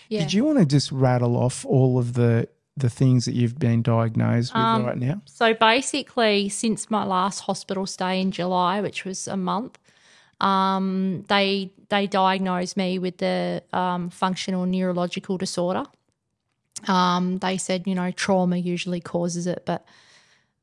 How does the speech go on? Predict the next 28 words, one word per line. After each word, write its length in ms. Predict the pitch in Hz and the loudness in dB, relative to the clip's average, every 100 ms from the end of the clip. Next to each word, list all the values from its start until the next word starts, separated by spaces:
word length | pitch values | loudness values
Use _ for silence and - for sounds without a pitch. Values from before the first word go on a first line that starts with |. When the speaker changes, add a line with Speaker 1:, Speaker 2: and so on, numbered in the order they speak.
| _ _ 220 - | _ _ -12 -8
Speaker 1:
and 160 | 214 196 | -2 2
mental 280 | 190 185 180 | 2 0 0
health 300 | 170 180 190 | 0 0 0
issues, 400 | 185 202 190 185 | -4 -2 -2 -4
but, 300 | 180 175 - | -6 -8 -2
um, 420 | 185 180 180 185 - | 0 0 -2 -4 -4
I 80 | 190 | -4
don't 240 | 190 190 | -2 -2
believe 340 | 190 175 180 226 | -2 -2 0 2
it. 140 | 302 - _ _ - | 2 -2 _ _ 2
Speaker 2:
Yeah. 220 | 127 110 196 190 190 | 4 4 4 2 2
Speaker 1:
Um, 300 | 185 196 190 - - | 0 0 -4 -6 -2
they 160 | 202 | 0
also 380 | 196 202 214 202 - _ _ | 0 0 0 0 -4 _ _
initially 520 | - 196 220 - 247 240 | -2 2 2 2 0 2
diagnosed 580 | 214 196 196 196 190 196 | 4 4 4 2 0 0
me 160 | 185 | 0
with 100 | 180 | 0
myocarditis, 1120 | 185 180 180 180 180 - 180 180 175 175 185 - | 2 2 0 -2 -4 -4 -2 0 0 0 -2 -4
but 200 | 180 - | -6 -4
they've 160 | 190 | -8
since 400 | - - 196 185 | -6 -6 -6 -6
changed 600 | - - 196 190 190 185 | -8 -6 -2 0 0 -2
that. 600 | 180 165 - _ - - - - | -2 -4 -8 _ -14 -14 -10 -4
Uh, 340 | 180 175 170 | -2 -2 -4
five 460 | 165 - 220 226 220 | -6 0 2 4 2
cardiologists 880 | 220 208 208 196 196 185 196 - 190 | 2 4 4 0 -2 -2 -2 -2 -2
later, 460 | 185 196 185 180 | 0 0 0 -2